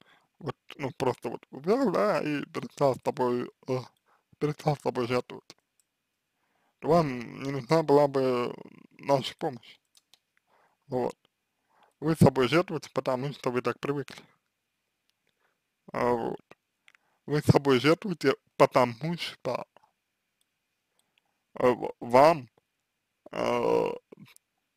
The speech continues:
ну, как бы, ам, вам так, э, вас так научили, ну, грубо говоря. Вот. То есть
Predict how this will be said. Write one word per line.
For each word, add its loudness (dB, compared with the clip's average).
ну, -6
как 2
бы, -4
ам, -2
вам 2
так, 2
э, -2
вас 2
так -4
научили, -8
ну, -8
грубо -4
говоря. -2
Вот. -8
То -2
есть -2